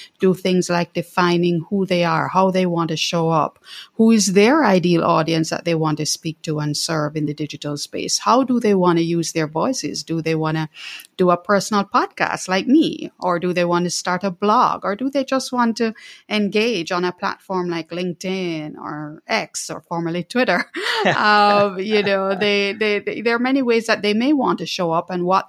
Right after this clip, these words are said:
that kind of training does, it, it helps them, helps them to define that, um, and also helps them to overcome the barriers that probably some of them have in wanting to use their voices as well. So I would say definitely start there. And if there are tools that you can provide,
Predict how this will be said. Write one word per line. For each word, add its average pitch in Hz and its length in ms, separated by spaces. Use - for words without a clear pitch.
that - 260
kind 208 300
of 190 120
training 180 600
does, 208 340
it, 160 140
it 160 100
helps - 320
them, 185 160
helps - 340
them 170 220
to 170 120
define 208 640
that, 160 260
um, 175 400
and 208 180
also 240 380
helps 208 300
them 196 240
to 190 200
overcome 196 540
the 180 100
barriers 180 560
that 165 200
probably 165 340
some 165 200
of 160 140
them 156 220
have 160 240
in 160 160
wanting 165 480
to 156 100
use 147 280
their 139 140
voices 139 480
as 139 200
well. 139 320
So 175 240
I 269 140
would 359 180
say 240 180
definitely 214 560
start 180 460
there. 180 180
And 202 80
if 196 140
there 185 140
are 180 40
tools 190 440
that 196 120
you 185 140
can 180 220
provide, 170 600